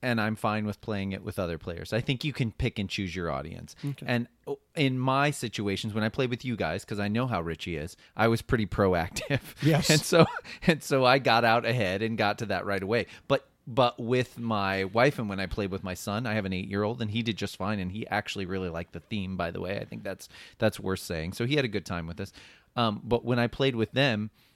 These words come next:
Speaker 1: I, I obviously didn't hop on that. I didn't take it out of the game, but I didn't hop on that necessarily. I,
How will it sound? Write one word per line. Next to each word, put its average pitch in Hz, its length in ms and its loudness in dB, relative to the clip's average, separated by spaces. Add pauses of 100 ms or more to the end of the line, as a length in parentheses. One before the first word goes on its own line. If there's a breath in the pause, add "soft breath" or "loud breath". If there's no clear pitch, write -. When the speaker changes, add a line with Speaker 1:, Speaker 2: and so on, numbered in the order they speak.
(260)
Speaker 1:
I, 123 120 4
I 123 240 4 (120)
obviously 110 460 4
didn't 104 240 0
hop 82 280 -4
on 85 200 -4
that. 87 180 -8
I 107 80 0
didn't 107 220 -4
take 113 200 -2
it 101 60 0
out 117 180 6
of 107 60 -2
the 104 80 -2
game, 107 220 -2
but 110 100 -4
I 127 80 4
didn't 143 220 -2
hop 92 260 -4
on 92 200 -2
that 87 260 -6
necessarily. 98 540 -2
I, 127 180 2